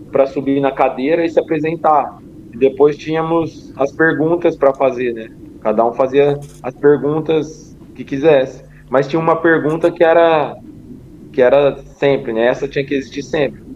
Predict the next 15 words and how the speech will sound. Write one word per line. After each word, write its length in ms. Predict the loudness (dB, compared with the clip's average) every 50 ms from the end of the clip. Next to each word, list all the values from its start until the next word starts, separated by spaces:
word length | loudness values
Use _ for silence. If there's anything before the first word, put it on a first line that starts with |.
| -18 -16 -2
Depois 340 | -2 -2 2 4 2 2 4
dele 160 | 2 0 0
falar 400 | 0 0 0 2 2 2 0 0
muito 480 | -4 -6 -8 -6 -6 -6 -8 -8 -8 -8 -8 -8
e 40 | -8
se 160 | -8 -10 -12
apresentar, 680 | -10 -6 -8 -6 -6 -8 -10 -6 -2 2 2 2 0
porque 340 | -2 -6 -16 -14 -12 -12 -6
tem 160 | -2 -2 0
uns 160 | 0 0 -2
que 100 | -2 -4
não 100 | -4 0
tem 120 | 0 -2 0
problema 400 | 2 0 0 2 0 0 0 0
nenhum. 320 | -2 -2 -2 -2 -4 -6